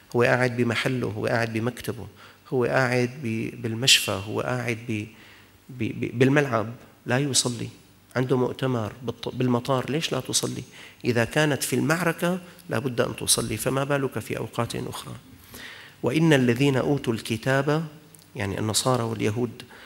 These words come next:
"ليعلمون أن محمداً صلى الله عليه وسلم حق من ربهم"، أو أن الوحي الذي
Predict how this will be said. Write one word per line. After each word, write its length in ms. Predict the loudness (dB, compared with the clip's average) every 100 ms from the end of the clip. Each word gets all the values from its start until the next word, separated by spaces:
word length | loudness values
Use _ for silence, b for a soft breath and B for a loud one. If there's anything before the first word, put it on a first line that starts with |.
| B 2
"ليعلمون 1000 | 4 6 6 4 2 2 4 4 2 0 -10 -20 0
أن 240 | 4 4 4
محمداً 800 | 0 0 2 4 6 6 4 4
صلى 300 | 2 2 2
الله 300 | 4 4 4
عليه 220 | 2 2
وسلم 500 | 2 0 2 0 0
حق 380 | 0 -2 0 2
من 220 | 2 2
ربهم"، 440 | -2 -4 -4 -8 -10 -16 B B B B 2
أو 160 | 4
أن 220 | 4 6
الوحي 580 | 4 4 2 2 0 -2 -2
الذي 600 | 0 2 2 2 0